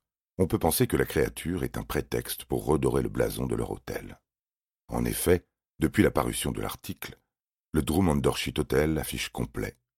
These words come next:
toutes saisons confondues. Cependant, depuis le témoignage et la photo de Hugh Gray, de nombreux témoins affirment avoir vu quelque chose dans le lac. Nessie voit son portrait affiché dans toutes les agences touristiques de la région.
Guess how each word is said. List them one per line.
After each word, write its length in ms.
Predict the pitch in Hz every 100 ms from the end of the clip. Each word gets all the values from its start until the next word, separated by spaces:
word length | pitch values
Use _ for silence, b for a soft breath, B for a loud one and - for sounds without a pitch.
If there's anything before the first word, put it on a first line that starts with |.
| _
toutes 220 | 98 -
saisons 400 | - 62 52 58
confondues. 560 | - 55 - 50 50 - _ _ _ _ _ _ _ _ _
Cependant, 640 | - 64 - 58 73 92 - _ _ -
depuis 260 | 92 -
le 100 | 73
témoignage 560 | 69 69 69 80 69 55
et 60 | 55
la 80 |
photo 340 | - 71 67 69
de 100 | -
Hugh 220 | - 69
Gray, 400 | - 53 64 80 _ _ _ _ -
de 140 | 78
nombreux 280 | 98 117 92
témoins 360 | - 73 85 98
affirment 580 | - 98 - - 78 57
avoir 220 | 53 58
vu 120 | 50 58
quelque 300 | 78 69 60
chose 320 | - 60 67
dans 80 | 53
le 140 | 52
lac. 420 | 50 50 - - _ _ _ _ _ _ _ _ _ 73
Nessie 360 | 73 69 -
voit 140 | 80 69
son 160 | 69
portrait 300 | 71 - 78
affiché 440 | 62 73 - - 82
dans 140 | 65
toutes 280 | - 117 -
les 140 | 69
agences 300 | 67 67 -
touristiques 480 | 65 62 - - 57
de 120 | 62
la 100 | 57
région. 360 | 50 50 50